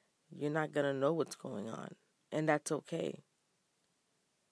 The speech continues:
Could you imagine if we knew every single thing that was gonna happen to us next? It would probably drive us crazy because,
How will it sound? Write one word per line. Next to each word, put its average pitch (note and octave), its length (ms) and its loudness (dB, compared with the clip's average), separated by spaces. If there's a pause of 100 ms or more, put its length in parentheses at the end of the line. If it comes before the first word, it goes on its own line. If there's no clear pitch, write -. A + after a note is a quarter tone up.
(760)
Could E3 140 -2
you G3 80 6
imagine D#3+ 420 8
if D3+ 180 0
we C#3+ 100 -2
knew C#3+ 260 0
every C3 220 -2
single C3 380 -2
thing A#2+ 180 -4
that C#3 120 -4
was B2+ 140 -6
gonna A#2+ 200 -4
happen C#3+ 300 -4
to D3 180 -2
us C#3+ 160 0
next? C3+ 320 -4
It - 40 -2
would D3+ 100 -4
probably D#3+ 220 0
drive B2 240 0
us C3 100 -8
crazy A#2+ 380 -2
because, A2 500 -2